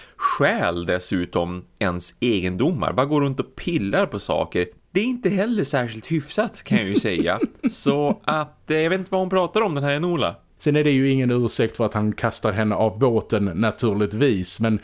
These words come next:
Speaker 2: det är enormt tillfredsställande, det här det faktiskt.
Speaker 1: <laughs> Ja, sen blir det ju bara mer komiskt. Alltså, på ett vis lite skrämmande, men också komiskt. När då Helen skriker och säger att Enola kan inte simma. Och man som bara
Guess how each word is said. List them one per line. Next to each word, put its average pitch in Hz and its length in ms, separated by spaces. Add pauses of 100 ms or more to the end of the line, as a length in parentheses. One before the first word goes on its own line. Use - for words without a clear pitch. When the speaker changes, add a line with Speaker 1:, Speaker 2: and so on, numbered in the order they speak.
(240)
Speaker 2:
det 220 360
är 135 100
enormt 113 600
tillfredsställande, 110 1080
det 117 120
här 123 260
det 110 120
faktiskt. - 1040
Speaker 1:
<laughs> - 20
Ja, 95 240
sen 127 280
blir 123 160
det 107 60
ju 107 100
bara 92 180
mer 95 200
komiskt. 104 560
Alltså, 98 360
på 135 100
ett 123 180
vis 101 280
lite 95 320
skrämmande, 92 480
men 92 100
också - 180
komiskt. 101 580 (340)
När 101 160
då 104 100
Helen 107 380
skriker 110 720
och 85 100
säger 90 340
att 85 180 (140)
Enola 92 460
kan 131 140
inte 143 220
simma. 104 500 (340)
Och 113 120
man 143 140
som 143 160
bara 117 260